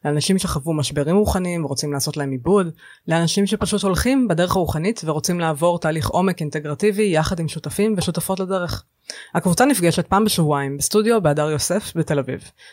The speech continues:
ונשארו עוד ממש כמה מקומות בודדים. לפרטים נוספים כנסו לספיריט מיינד נקודה ספייס. הלינק מופיע גם כאן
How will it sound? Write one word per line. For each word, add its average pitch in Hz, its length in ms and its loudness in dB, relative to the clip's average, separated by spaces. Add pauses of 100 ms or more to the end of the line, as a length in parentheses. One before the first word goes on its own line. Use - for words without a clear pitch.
(120)
ונשארו 160 600 2
עוד 240 140 2
ממש 165 440 2
כמה 185 260 0
מקומות 156 360 -2
בודדים. 139 360 -2 (680)
לפרטים 180 280 4
נוספים 175 420 2
כנסו 165 280 0
לספיריט 202 520 0
מיינד 151 240 0 (200)
נקודה 160 340 2
ספייס. - 720 -2
הלינק 196 320 4
מופיע 180 320 2
גם 175 220 0
כאן 202 280 2